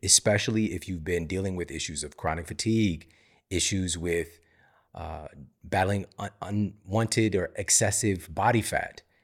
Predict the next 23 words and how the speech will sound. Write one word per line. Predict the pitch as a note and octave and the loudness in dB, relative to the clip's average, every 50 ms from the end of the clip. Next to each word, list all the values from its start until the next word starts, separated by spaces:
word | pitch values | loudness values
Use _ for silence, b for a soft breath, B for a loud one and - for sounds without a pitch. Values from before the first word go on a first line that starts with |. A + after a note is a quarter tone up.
| _ _ _ _ - | _ _ _ _ -10
these | D#2 D2+ G2 G#2 A2+ A2+ G#2+ G#2+ A2+ | -2 2 4 6 6 6 4 4 4
are | A2 | 4
s-, | G2 - - - - - | 2 2 0 -4 -2 2
things | A#2+ G#2+ G2+ - | 2 4 4 2
to | F#2+ | 0
target. | - - A2+ G#2 F2 E2 E2 | -2 2 2 2 2 2 2
Even | G#2 A#2 C3+ | 2 4 4
if | C3 C3+ | 4 4
you | C#3 A#2+ | 4 6
don't | C3 B2+ B2 | 6 6 6
have | B2 A#2+ A2 | 4 2 2
a | G2+ | 2
diagnosed | F2 E2 G2 G2 G#2 G#2+ G#2 F#2+ G2+ G2+ G2+ G2+ G2 - - - - _ _ _ - | 2 2 4 4 4 4 4 2 2 2 2 2 2 0 -2 -4 -8 _ _ _ 2
thyroid | G#2+ G2 G2 G2+ G2 F#2+ - | 4 4 4 4 2 0 -2
condition, | - F#2+ G2 C3+ D3+ - - G2 G2 G#2+ - _ b b b b b b b b b b | -4 -4 -2 -2 -2 0 0 -2 -4 -4 -6 _ b b b b b b b b b b
maybe | G2+ A2+ C#3+ D#3+ F3 | 4 6 6 6 4
you | E3 | 2
might | D#3 D#3 D3 C#3+ | 2 2 2 2
wanna | C#3+ C3 A#2+ | 2 2 2
give | G2 A2 G#2 F#2+ | 4 2 2 0
the | F#2 | 0
thyroid | - - G2 F#2+ F#2+ F2+ F2+ F2+ E2+ D#2+ | 0 0 2 2 2 0 0 -2 -2 -2
reset | F2 F2+ F#2 - - - F#2+ F2+ E2+ - | -2 -2 0 0 2 2 0 -2 -2 -4